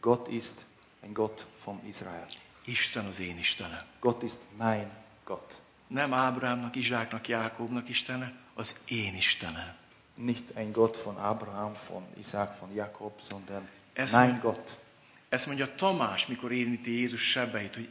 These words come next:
Speaker 2: én Uram és én Istenem.
Speaker 1: Als, äh, nach der Auferstehung Thomas Jesus begegnet, dann sagt er, "Jesus, mein, mein Herr,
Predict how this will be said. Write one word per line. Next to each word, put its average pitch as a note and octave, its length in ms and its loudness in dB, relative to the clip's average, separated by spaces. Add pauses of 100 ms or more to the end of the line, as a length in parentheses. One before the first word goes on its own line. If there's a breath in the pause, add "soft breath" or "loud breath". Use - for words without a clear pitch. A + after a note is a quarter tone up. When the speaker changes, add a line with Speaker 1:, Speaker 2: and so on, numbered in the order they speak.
Speaker 2:
én E3+ 380 6
Uram B2 260 -2
és A2+ 160 0
én C3 300 -2
Istenem. F#2 480 -2 (340)
Speaker 1:
Als, A2 440 -2 (160)
äh, - 180 -2
nach A2 180 2
der G#2 100 2
Auferstehung A#2+ 760 2
Thomas B2 440 4
Jesus A#2+ 280 -4
begegnet, A#2 680 4
dann G#2 140 -10
sagt - 340 -4
er, G2+ 140 0 (800 loud breath)
"Jesus, A#2 360 6 (360)
mein, A#2+ 340 4 (200)
mein A#2+ 180 2
Herr, A#2 320 0